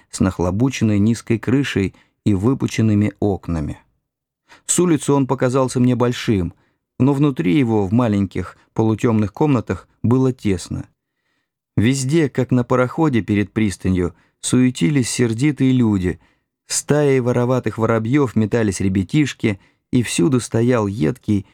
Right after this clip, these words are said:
незнакомый запах. Я очутился во дворе. Двор был тоже неприятный. Весь завешен огромными мокрыми тряпками, заставлен чанами с густой разноцветной водою.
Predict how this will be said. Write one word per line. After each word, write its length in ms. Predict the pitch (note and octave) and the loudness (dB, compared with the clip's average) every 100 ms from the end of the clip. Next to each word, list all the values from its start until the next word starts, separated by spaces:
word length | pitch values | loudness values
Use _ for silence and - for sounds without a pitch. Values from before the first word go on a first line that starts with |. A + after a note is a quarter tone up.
| _ _ | _ _
незнакомый 640 | A#2 B2+ C#3 C3+ D3 C3+ C3 | 0 2 0 2 0 2 2
запах. 520 | A2+ E2+ - - _ _ _ _ _ _ _ _ _ _ - | 0 -2 -8 -18 _ _ _ _ _ _ _ _ _ _ -2
Я 240 | G#2 D3 | 0 2
очутился 580 | C3 - - C3 A#2+ A2+ | 0 -4 -2 -2 0 -2
во 100 | A2 | -2
дворе. 460 | G#2+ A2 G2 D2+ - _ _ _ _ _ _ _ _ - | 0 0 0 -6 -10 _ _ _ _ _ _ _ _ -4
Двор 460 | G2+ A#2 F#3+ F3+ | 0 2 2 2
был 320 | C#3 B2 D3 C3 | 0 2 0 0
тоже 380 | E3+ D#3 G2 | 0 0 2
неприятный. 880 | G#2 G2+ A2 A#2+ A2+ F2 - F2 D#2+ _ _ _ _ _ _ _ - | 2 0 0 2 2 0 -6 -12 -12 _ _ _ _ _ _ _ 0
Весь 380 | G#2 E3+ E3+ | 2 2 0
завешен 580 | G#2+ B2+ B2+ D3 - A#2 | 0 0 2 0 2 2
огромными 640 | A2+ G#2 C#3 C#3 A2+ G#2 G2+ | 2 2 2 2 2 2 2
мокрыми 540 | A#2 C3 - G2+ F#2+ | 2 0 -2 -2 -2
тряпками, 760 | - G#2 B2+ - - A#2 A2 - _ _ _ | 0 -2 -2 -2 -2 0 0 -4 _ _ _
заставлен 720 | G2 B2+ - F3 C#3 A2+ F#2+ - _ _ _ - | 0 0 0 0 0 0 -2 -6 _ _ _ -6
чанами 600 | - C#3 D#3 D3+ C#3 C3 | 0 2 2 0 2 0
с 100 | A#2 | 0
густой 420 | C3 - C3+ B2+ | -2 0 0 2
разноцветной 760 | A#2 A#2+ A#2+ - A#2 A2 A2+ | 0 0 0 0 -2 2 0
водою. 640 | G#2 A2+ G#2+ G#2+ G2 F#2 | 2 0 0 0 0 -2